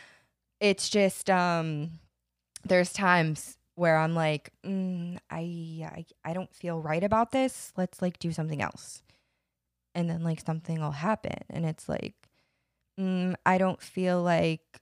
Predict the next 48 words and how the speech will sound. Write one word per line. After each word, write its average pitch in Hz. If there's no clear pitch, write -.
I 170
don't 170
feel 175
like 175
we 175
should 175
do 160
this. 170
Like, 156
let's 160
go 165
somewhere 156
else." 170
And 165
it 160
would 165
be, 160
like, 160
an -
accident 160
on 156
the 147
highway 160
that 151
we 180
were 170
supposed 175
to 160
be 165
going 165
that 147
way, 139
but 143
we 151
decided 151
against 151
it. -
Like, 180
things 214
like 185
that 165
where 156
you 151
just, 160
like, 160
feel 160
like, 165
"Mm, 160